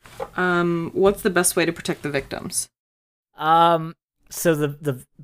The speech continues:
Speaker 2: potential victims, these three people, are standing fairly close to the shadows. They're still within the light.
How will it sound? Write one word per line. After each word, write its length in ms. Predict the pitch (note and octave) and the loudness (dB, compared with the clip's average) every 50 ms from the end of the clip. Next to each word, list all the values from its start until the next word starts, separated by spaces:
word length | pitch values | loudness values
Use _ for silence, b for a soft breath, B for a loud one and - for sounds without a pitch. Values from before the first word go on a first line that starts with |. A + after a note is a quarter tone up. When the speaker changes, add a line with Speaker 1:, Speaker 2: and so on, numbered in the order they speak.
| - - | -16 -6
Speaker 2:
potential 280 | F3 F#3+ A#3 G#3+ G3 E3 | -4 -2 -2 0 0 0
victims, 300 | E3+ E3+ - C#3+ B2 - | 0 0 0 -2 -4 -4
these 140 | C#3+ B2+ - | -6 -6 -4
three 140 | - D3+ C#3+ | -4 -4 -4
people, 340 | - C#3+ D3+ C3+ C3 A#2+ B2 - | -2 -2 -4 -4 -4 -6 -6 -6
are 160 | B2 A#2+ A#2+ | -8 -6 -6
standing 400 | - - D3 C#3+ C3 B2+ B2 - - | -6 -4 -4 -4 -4 -4 -8 -10 -12
fairly 340 | - - C#3+ D#3 F3+ G3 G3+ D3 | -12 -6 -4 -2 -2 -2 -2 -4
close 440 | - - - - B2+ B2+ C3+ C3+ | -6 -12 -14 -8 -6 -4 -4 -4
to 80 | - F#3 | -6 -6
the 40 | D#3+ | -4
shadows. 280 | - F#3 F#3+ F#3+ D3 | -2 -2 -2 -2 -2
They're 100 | D3+ D3 | -4 -4
still 280 | C#3+ - - D#3+ D3 C#3+ | -6 -4 -2 0 0 0
within 260 | B2 A#2+ A2 C3 C3 C3 | -2 -4 -6 -6 -8 -6
the 80 | A#2+ | -6
light. 360 | A2+ G#2+ G#2 G#2 A2 C3 - | -8 -8 -8 -8 -8 -10 -12